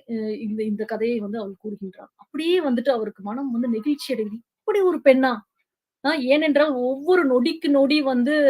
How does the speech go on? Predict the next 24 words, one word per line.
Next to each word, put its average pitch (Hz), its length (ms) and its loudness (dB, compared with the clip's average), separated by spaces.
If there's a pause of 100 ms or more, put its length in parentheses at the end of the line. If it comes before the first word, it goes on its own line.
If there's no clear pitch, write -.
(120)
'என்னை 233 180 2
விட்டுருவீங்களா? 254 640 -2
ஏமாத்திருவீங்களா? 240 760 -2
கைவிட்டுருவீங்களா? 247 720 -2
திருமணம் 320 400 -4
பண்ணிருவீங்களா?' 262 500 0
என்று 233 220 -2
ஐயப்பட்டு 277 560 -4
சந்தேகப்பட்ட 277 800 -6
பெண் 254 200 0
எங்கே? 220 400 -2 (880)
இங்கே 349 240 4
வந்துட்டு 339 280 4 (160)
இத்தனை 415 640 0
வருடங்களா, 330 640 4 (280)
ஒன்பது 359 480 0
வருடங்களாக 302 640 4
ஒரு 262 440 -2
வினா 285 280 0
கூட 370 220 -2
கேட்காமல் 269 580 -2
கணவனை 302 480 -2
அப்படியே 302 600 -2
ஏற்றுக்கொண்ட 226 500 -2